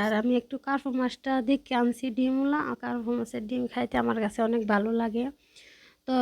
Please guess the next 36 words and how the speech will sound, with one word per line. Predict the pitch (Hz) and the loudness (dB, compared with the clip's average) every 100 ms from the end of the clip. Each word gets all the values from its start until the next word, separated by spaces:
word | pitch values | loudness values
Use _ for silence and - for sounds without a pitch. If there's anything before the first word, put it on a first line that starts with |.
| 247 | 6
রাতের | 269 277 294 285 | 6 4 0 2
খাবারের | 285 294 302 262 | 4 6 6 4
জন্য | 277 269 262 294 277 | 4 4 4 2 0
কিছুই | 277 254 262 254 | -4 0 0 0
করি | 277 254 269 | 0 2 4
নাই, | 269 269 247 | 4 4 2
এগুলা | 233 240 240 226 | 2 4 4 2
কুইটা | 233 269 277 | 0 -2 2
কুইটা | 269 262 247 | 2 2 0
অনেক | 233 226 - | 0 -2 -2
রাত্রে | 226 226 - 277 | -4 -2 -2 2
হয়ে | 269 233 | 2 2
গেছে। | 240 240 262 285 285 - - _ | 0 -2 -6 -6 -8 -20 -20 _
তো | - 247 | -6 -4
অল্প | 262 262 | -2 0
কয়টা | 254 240 226 | 0 2 0
ভাত | 226 - | -2 -2
রান্না | 277 311 311 | 0 2 2
করছি, | 330 311 240 | 2 4 4
আর | 208 | 4
এখানে | 220 233 220 - | 2 0 0 -2
পাঁচ | 226 - | -6 -4
ছয়টা | 233 208 214 202 - | -2 2 4 2 0
কাইকা | 226 220 226 214 | -6 -4 0 2
মাছ, | 208 208 - | 2 0 -4
আহ, | 220 202 190 190 190 - - - | 0 2 2 0 -4 -12 -12 -4
একটু | 233 - 240 208 | -2 0 2 4
ধনিয়া | 220 233 226 | 6 4 4
পাতা, | 214 220 | 2 0
পেঁয়াজ | - 240 220 226 | 2 4 4 4
বেশি | 220 240 | 4 4
করে | 214 208 208 | 2 2 2
দিয়া | 254 320 294 202 262 240 | 4 6 4 2 -4 4
বাইজা | 214 202 208 | 6 6 4
নিতেছি | 226 233 247 - 220 220 | 4 2 -2 2 0 4
just | 226 233 - | 4 4 4